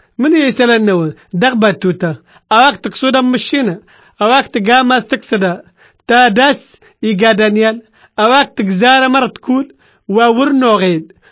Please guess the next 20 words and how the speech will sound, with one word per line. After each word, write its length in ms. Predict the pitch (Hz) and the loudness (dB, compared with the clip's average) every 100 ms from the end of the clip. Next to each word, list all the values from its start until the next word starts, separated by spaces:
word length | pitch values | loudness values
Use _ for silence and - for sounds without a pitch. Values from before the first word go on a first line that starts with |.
| - | -6
أمك 300 | 240 262 - | -2 0 0
واس 360 | 214 240 269 262 | 2 2 2 -2
تقزار 420 | 226 170 185 214 | -4 -2 0 0
دانيال. 540 | 180 196 196 190 185 - _ _ - | 0 0 0 -2 -4 -10 _ _ -2
أواك 360 | 240 285 254 247 | 2 2 0 0
ترى 240 | 240 254 | 2 2
ما 160 | 254 254 | 2 2
والم 340 | 254 247 240 | 2 0 -2
مشينة. 580 | 240 - 269 240 165 - _ - _ | -2 -4 -4 -2 -4 -8 _ -20 _
سمك 440 | - 269 262 - | -2 0 0 0
واس 280 | 240 269 - | 2 2 0
ترى 300 | 226 214 196 | -2 0 0
دانيال. 500 | 185 180 170 156 151 - _ | 0 -2 -2 -4 -8 -20 _
ما 260 | 208 254 285 | -2 0 2
غاك، 520 | 254 269 - _ - _ _ _ | 2 2 0 _ -20 _ _ _
تولام، 560 | 226 220 220 247 254 262 _ _ - | 2 4 4 2 2 -4 _ _ -4
التشم 800 | 226 226 254 233 - 240 240 233 | -4 -2 -2 -2 -2 -2 0 0
مدانس 540 | 240 190 233 240 214 226 | 0 0 0 -2 -2 -2
نادم. 340 | 185 151 151 _ _ _ _ - | -2 -2 -8 _ _ _ _ -6
وين، 460 | 185 254 285 277 | -2 0 0 -2